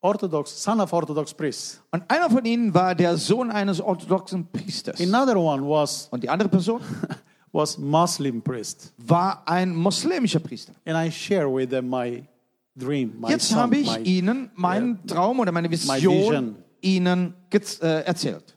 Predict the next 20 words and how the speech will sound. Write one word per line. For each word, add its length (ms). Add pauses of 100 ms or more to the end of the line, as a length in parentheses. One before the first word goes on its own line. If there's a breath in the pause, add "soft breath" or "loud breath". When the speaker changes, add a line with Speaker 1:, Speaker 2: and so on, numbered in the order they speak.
(120)
Speaker 1:
And 80
they 80
looked 220
at 100
me 140
and 100
said, 260 (140)
Speaker 2:
Und 140
die 40
haben 80
mich 120
angeschaut. 400 (920)
Speaker 1:
in, 200
in 220
our 280
language, 400
that's 220
it, 180 (360)
they 180
said, 240